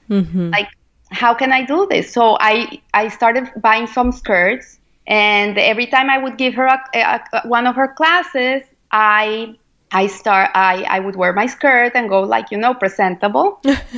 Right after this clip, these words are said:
Speaker 2: And, uh, and then one day, one of the girls from my community,
Speaker 1: Mm-hmm.
Speaker 2: she came up to me and she said, "You know what? We're missing a Torah class on Shabbat.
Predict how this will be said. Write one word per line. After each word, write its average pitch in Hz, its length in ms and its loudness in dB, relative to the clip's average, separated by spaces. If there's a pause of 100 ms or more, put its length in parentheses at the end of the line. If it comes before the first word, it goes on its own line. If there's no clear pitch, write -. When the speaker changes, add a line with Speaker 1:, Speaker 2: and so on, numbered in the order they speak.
(420)
Speaker 2:
And, 240 440 2
uh, 233 560 2 (160)
and 240 240 2
then 285 560 4
one 240 420 2
day, 269 460 4
one 226 320 2
of 226 180 -2
the 226 100 2
girls 208 440 4
from 214 420 2
my 302 300 4
community, 202 920 0 (260)
Speaker 1:
Mm-hmm. 180 420 0 (320)
Speaker 2:
she 254 460 0
came 247 240 2
up 240 200 0
to 277 120 4
me 320 300 4
and 226 120 2
she 233 160 2
said, 226 560 4 (100)
"You 226 160 -2
know 233 140 4
what? 277 320 4
We're 214 160 2
missing 214 420 2
a 247 160 4
Torah 202 280 4
class 202 600 0
on 208 140 2
Shabbat. 226 540 2